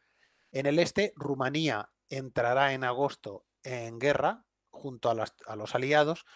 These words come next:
Lo que pasa es que los alemanes reaccionarán rápidamente y la sacarán de la guerra con un, con una ofensiva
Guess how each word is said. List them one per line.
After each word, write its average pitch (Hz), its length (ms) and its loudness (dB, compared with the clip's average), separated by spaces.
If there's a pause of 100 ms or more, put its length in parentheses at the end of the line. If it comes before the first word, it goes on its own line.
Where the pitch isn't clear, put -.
Lo 131 80 -10
que 117 60 -6
pasa 127 160 0
es 139 60 4
que 127 40 2
los 120 240 -2 (300)
alemanes 127 680 -2
reaccionarán 120 680 -2
rápidamente 123 760 0 (440)
y 147 140 -4
la 131 120 2
sacarán 120 440 0
de 123 100 2
la 117 100 4
guerra 123 280 2
con 117 200 -2
un, 104 840 -16
con 110 160 -8
una 110 120 -6
ofensiva 113 920 4